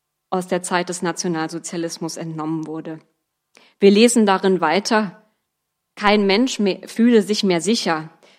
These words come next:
im Gebiet westlich der Güterbahn. Man müsse auch Unterschiede zwischen den schwarzen Zigeunern und den Mischlingen, den jenischen, machen, die die Unruhe brächten.“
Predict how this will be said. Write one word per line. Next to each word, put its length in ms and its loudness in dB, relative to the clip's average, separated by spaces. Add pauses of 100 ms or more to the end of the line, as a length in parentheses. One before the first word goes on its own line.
im 200 0
Gebiet 360 0
westlich 440 -2
der 100 -2
Güterbahn. 760 -6 (840)
Man 180 4
müsse 300 6
auch 100 2
Unterschiede 680 2
zwischen 380 2
den 280 2 (160)
schwarzen 560 0
Zigeunern 560 2
und 160 0
den 160 4
Mischlingen, 520 0
den 140 0
jenischen, 540 2
machen, 340 -4
die 120 -6
die 120 -4
Unruhe 480 2
brächten.“ 560 -12